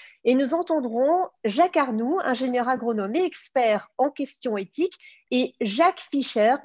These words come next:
euh, et pardon, et Hervé Fischer, qui est artiste et sociologue. Voilà pour ce soir. Je vous souhaite une excellente soirée. Encore pardon pour le problème technique de démarrage. Je vous remercie pour votre participation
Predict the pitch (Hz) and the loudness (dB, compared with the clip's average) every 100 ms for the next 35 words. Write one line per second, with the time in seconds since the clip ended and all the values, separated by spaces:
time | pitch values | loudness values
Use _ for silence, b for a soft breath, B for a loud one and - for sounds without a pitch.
0 | - 220 220 220 233 190 196 214 214 277 | 2 2 2 0 -2 -2 -6 -8 -2 -2
1 | 311 320 294 240 - 220 277 - - 202 | 0 -2 -2 -6 -4 -2 -2 -4 -6 -6
2 | - 285 - 339 392 - - 311 - - | -2 -2 -2 -6 -6 -10 -6 -4 -4 -8
3 | - 381 - 233 170 - _ B B B | -6 -6 -4 -4 -4 -8 _ B B B
4 | B _ 233 320 339 339 302 - 262 - | B _ 2 4 4 2 -2 -2 -4 0
5 | 277 359 339 262 262 277 254 220 208 214 | 2 2 0 -6 -8 -8 -8 -8 -8 -2
6 | 311 320 - 277 277 - 240 233 285 269 | -2 -2 -4 -4 -4 -2 -2 0 0 0
7 | 254 226 262 247 262 269 240 220 202 190 | -4 -4 -2 -2 -4 -6 -6 -4 -4 -6
8 | - 254 262 262 233 277 262 247 240 233 | -6 -4 -2 -2 -4 -8 -6 -6 -4 -4
9 | 226 214 220 254 320 214 208 180 294 294 | -4 -2 2 2 2 -2 -4 -6 -6 -4
10 | 285 285 - 285 254 233 214 240 240 208 | -4 -6 -4 -4 -6 -10 -4 -4 -4 -10
11 | 220 208 - 262 | 0 0 2 0